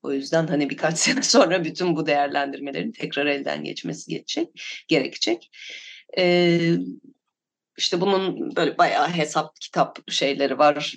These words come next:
Emeklilik planlarına ne kadarı gidiyor, şudur budur, oralara neler, e, ekleniyor, e, ekstralara, figüranlara ne veriliyor? Hani hep biz onun altını çizmeye çalıştık. Bu, evet, daha çok starların yüzünü görüyoruz grevde ama esas mesele daha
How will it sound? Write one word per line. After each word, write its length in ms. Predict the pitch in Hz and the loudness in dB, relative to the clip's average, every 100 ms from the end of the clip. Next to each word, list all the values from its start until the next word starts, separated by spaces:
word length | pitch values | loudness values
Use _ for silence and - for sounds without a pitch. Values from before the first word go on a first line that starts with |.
| 147 | -4
Emeklilik 840 | 180 170 165 165 156 160 - - - | 0 0 2 2 2 0 -4 -6 -4
planlarına 640 | 190 170 160 160 160 156 | 2 2 4 2 2 2
ne 120 | 151 | 0
kadarı 300 | 160 151 143 | -2 -4 -4
gidiyor, 380 | 147 143 143 147 | -4 -4 -2 -4
şudur 380 | 147 143 147 143 | -4 -8 -8 -8
budur, 200 | 143 143 | -4 -4
oralara 600 | 139 143 139 139 139 - | -2 -2 0 2 0 -2
neler, 520 | - 147 139 135 - - | -6 -4 -2 -2 -4 -8
e, 60 | 143 139 143 - - - - - - - | -10 -8 -8 -8 -10 -10 -12 -12 -10 -6
ekleniyor, 840 | 147 156 139 139 143 143 - 160 | -6 -4 -2 0 2 0 0 -6
e, 260 | - - - 170 | -10 -10 -10 -4
ekstralara, 920 | - 165 - - 156 151 151 147 151 _ _ _ | -2 -4 -4 2 4 6 6 4 2 _ _ _
figüranlara 680 | - 214 170 175 170 165 170 | -2 2 6 6 6 6 8
ne 160 | 170 160 | 6 6
veriliyor? 540 | 156 147 147 147 143 - - - | 2 2 0 0 -4 -8 -18 -10
Hani 160 | - 160 | 0 4
hep 220 | 233 240 | 4 2
biz 140 | 247 226 | 0 2
onun 180 | 233 | 4
altını 440 | 247 196 165 170 165 | 4 4 2 0 -2
çizmeye 420 | - 147 160 156 | -2 -2 0 0
çalıştık. 460 | 151 156 156 - 139 | -2 -4 -6 -8 -6
Bu, 240 | - 175 165 - - - - - _ _ _ _ | 0 2 0 -8 -14 -16 -18 -20 _ _ _ _
evet, 320 | 220 185 165 | 4 4 4
daha 160 | 180 170 | 4 4
çok 220 | 170 175 | 4 -4
starların 580 | - - 180 170 175 190 | -6 2 6 6 4 2
yüzünü 460 | 220 190 170 170 160 | 2 0 2 2 2
görüyoruz 520 | 156 156 156 151 139 | 0 -2 -6 -8 -8
grevde 480 | 160 156 156 233 - | -2 -2 0 0 0
ama 340 | 175 180 185 | 2 2 0
esas 380 | - 170 190 185 | -2 -4 -4 -2
mesele 440 | 165 165 170 208 | -6 -4 -4 -2
daha 480 | 185 - - 214 185 | -4 -4 2 4 4